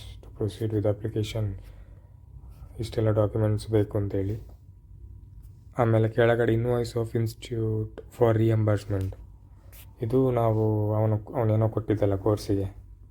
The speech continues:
ಅದಕ್ಕೆ ರಿಜಿಸ್ಟರ್ ಆಗಿ ಅಲ್ಲಿ ಪೇ ಮಾಡಿ ಅಲ್ಲಿ ಏನೋ ಇನ್ವಾಯ್ಸ್ ಸಿಗುತ್ತಲ್ಲ ಅದನ್ನು ಅಟ್ಯಾಚ್ ಮಾಡಿ ಕಳಿಸ್ಬೇಕು ಅಂತ ಹೇಳಿ. ನಾನು ಆಮೇಲೆ ಆ ಕಂಪ್ನಿದು ಡೈರೆಕ್ಟರಿಗೆ ಇನ್ಫಾರ್ಮ್ ಮಾಡಿದೆ, ಅಂದರೆ ಮೇಲ್ ಮೂಲಕ,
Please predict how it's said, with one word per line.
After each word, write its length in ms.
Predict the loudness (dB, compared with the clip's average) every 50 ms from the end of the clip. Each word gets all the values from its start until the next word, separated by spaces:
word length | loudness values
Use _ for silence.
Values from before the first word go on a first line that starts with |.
| -20 -20 -20 -20 -20 -20 -20 -20 -20 -20 -8 -6
ಅದಕ್ಕೆ 680 | 0 2 2 2 0 -2 -2 -2 0 0 0 -2 -2 0
ರಿಜಿಸ್ಟರ್ 460 | 0 4 4 4 2 2 2 2 2
ಆಗಿ 360 | 2 2 0 -2 -2 -4 -2
ಅಲ್ಲಿ 180 | 0 0 0 0
ಪೇ 240 | 0 2 2 2 2
ಮಾಡಿ 400 | 2 0 0 0 -2 -4 -4 -2
ಅಲ್ಲಿ 200 | -2 0 2 2
ಏನೋ 140 | 2 2
ಇನ್ವಾಯ್ಸ್ 360 | 2 2 2 4 2 2 2 0
ಸಿಗುತ್ತಲ್ಲ 420 | -2 -4 -4 -4 -4 -4 -2 0
ಅದನ್ನು 340 | 0 2 2 2 2 0 -4 -6 -10 -16 -20 -20 -20 -20 -12 -6
ಅಟ್ಯಾಚ್ 340 | -6 0 2 2 2 2 0
ಮಾಡಿ 220 | -2 -2 -2 -2
ಕಳಿಸ್ಬೇಕು 500 | -2 -4 -4 -6 -8 -10 -12 -10 -6 -4
ಅಂತ 120 | -6 -4 -4
ಹೇಳಿ. 160 | -6 -8 -8 -10 -14 -18 -20 -20 -20 -20 -20 -20 -20 -8 0
ನಾನು 180 | 2 2 4 4
ಆಮೇಲೆ 300 | 4 4 2 2 2 2
ಆ 80 | 2
ಕಂಪ್ನಿದು 680 | 0 0 0 0 0 2 2 2 2 2 2 2 2 2
ಡೈರೆಕ್ಟರಿಗೆ 960 | 2 0 0 0 -2 0 0 0 2 2 2 2 0 0 0 0 -2 -6 -10 -18 -20 -8 -2
ಇನ್ಫಾರ್ಮ್ 340 | -2 0 4 4 4 4 4
ಮಾಡಿದೆ, 340 | 2 0 0 0 0 0 0
ಅಂದರೆ 300 | -2 -2 -2 -2 -2 -2
ಮೇಲ್ 300 | -2 -2 -2 -2 -2 -2
ಮೂಲಕ, 380 | -2 -2 -2 -4 -6 -4 -4